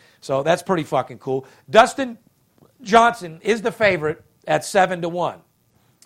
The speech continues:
Now, Brooks Koepka, uh, the, the two-time defending champ, is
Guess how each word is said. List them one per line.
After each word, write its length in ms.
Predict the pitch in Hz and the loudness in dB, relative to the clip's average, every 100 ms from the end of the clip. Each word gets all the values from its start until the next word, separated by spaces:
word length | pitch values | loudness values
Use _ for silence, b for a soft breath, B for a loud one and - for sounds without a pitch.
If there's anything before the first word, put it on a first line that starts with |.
| - | -6
Now, 160 | 151 156 | 0 2
Brooks 400 | 151 262 - - B B B | 4 2 0 -14 B B B
Koepka, 520 | 240 254 - 151 156 151 | 2 2 2 -2 -2 -4
uh, 220 | 151 147 | -4 -4
the, 180 | 139 135 | -6 -10
the 160 | 131 | -12
two-time 480 | 123 233 202 220 220 | -8 -6 0 0 0
defending 360 | 180 233 214 160 | -4 -6 -8 -8
champ, 360 | 226 214 175 b b | -8 -6 -8 b b
is 200 | - 143 | -10 -10